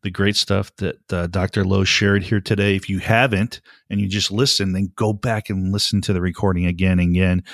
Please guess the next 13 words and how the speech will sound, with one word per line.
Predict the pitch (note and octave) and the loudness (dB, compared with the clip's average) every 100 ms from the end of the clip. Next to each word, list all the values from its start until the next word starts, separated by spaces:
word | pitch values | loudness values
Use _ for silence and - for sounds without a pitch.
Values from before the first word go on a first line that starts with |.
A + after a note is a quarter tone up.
| - - - | -20 -16 -4
'cause | B2 | -2
there's | A#2 | 0
so | - F#3 | 0 -2
many | D3+ | -4
great | A#2 C3+ C#3+ C3+ | -2 2 2 2
nuggets | A#2+ B2+ B2+ G2+ - | 2 4 2 0 -2
that | F#2 | -2
she | G#2+ | -4
just | F#2+ F#2+ | -2 -2
shared | - F#2+ F2+ | -2 -2 -2
here. | G2 F#2+ F#2+ | -4 -4 -6
And, | G2+ F#2+ F#2 - _ _ _ | -8 -10 -12 -20 _ _ _
and | A2 G2+ F#2+ | -10 -8 -10